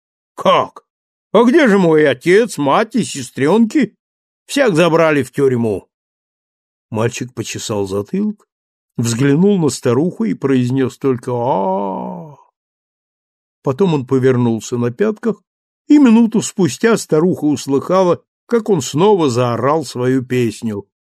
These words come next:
углубляясь всё дальше и дальше в надвигавшиеся сумерки.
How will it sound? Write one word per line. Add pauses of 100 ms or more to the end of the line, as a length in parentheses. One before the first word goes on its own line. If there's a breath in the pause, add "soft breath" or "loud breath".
(140)
углубляясь
всё
дальше
и
дальше (240)
в
надвигавшиеся
сумерки.